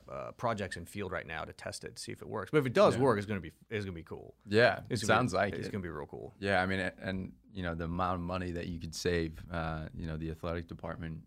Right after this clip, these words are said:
Speaker 2: yeah, it's pretty, pretty substantial, especially right now when you don't really know what the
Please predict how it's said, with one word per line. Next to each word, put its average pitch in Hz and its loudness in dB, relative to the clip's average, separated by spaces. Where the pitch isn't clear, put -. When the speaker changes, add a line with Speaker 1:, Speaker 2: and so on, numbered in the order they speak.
Speaker 2:
yeah, 78 -10
it's - -20
pretty, 85 -4
pretty 113 -2
substantial, 98 -4
especially 98 -2
right 90 0
now 82 -4
when 82 -4
you 80 -4
don't 87 -4
really 85 -4
know 82 -8
what 82 -12
the - -20